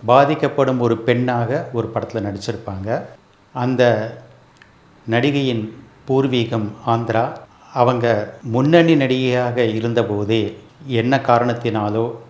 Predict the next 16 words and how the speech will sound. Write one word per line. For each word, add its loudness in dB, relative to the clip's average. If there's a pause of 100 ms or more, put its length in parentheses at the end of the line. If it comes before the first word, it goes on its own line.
(280)
பாலியல் 4
தொழிலிலும் 0 (260)
ஈடுபட்டார் -2 (840)
என்று -2 (160)
செய்திகள் 2
காண -2
கிடைக்கிறது. -4 (420)
அவங்க, 0 (800)
ஆ, -4 (600)
புகழ்பெற்ற 0
நடிகர்களுடன் 0 (800)
அந்த -2
காலத்தில் -2
ஜோடியாக 2
நடித்தது -2
மட்டுமல்லாமல், -4